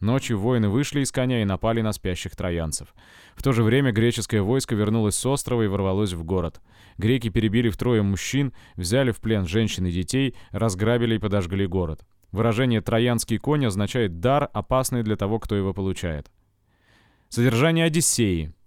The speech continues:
Эта поэма рассказывает о приключениях Одиссея при его возвращении из Трои на родину,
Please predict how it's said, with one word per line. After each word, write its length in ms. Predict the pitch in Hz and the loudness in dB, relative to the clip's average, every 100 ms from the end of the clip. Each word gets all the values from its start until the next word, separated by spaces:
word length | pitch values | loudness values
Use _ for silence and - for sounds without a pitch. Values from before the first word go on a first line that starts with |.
| _ | _
Эта 260 | 120 131 165 | 0 2 2
поэма 360 | 156 151 147 | 2 2 2
рассказывает 500 | 135 110 135 131 135 | 2 0 0 0 0
о 40 | 113 | -2
приключениях 600 | 104 113 104 139 139 120 | -4 -4 -2 0 0 0
Одиссея 540 | 104 101 - 143 143 | 0 0 0 0 0
при 140 | 113 117 | 0 0
его 140 | 120 | 0
возвращении 640 | 110 104 104 101 131 127 113 | 0 0 0 0 -2 0 -2
из 120 | - | -2
Трои 240 | 120 120 | 0 0
на 140 | 120 123 | 2 0
родину, 420 | 110 82 78 | 0 -2 -6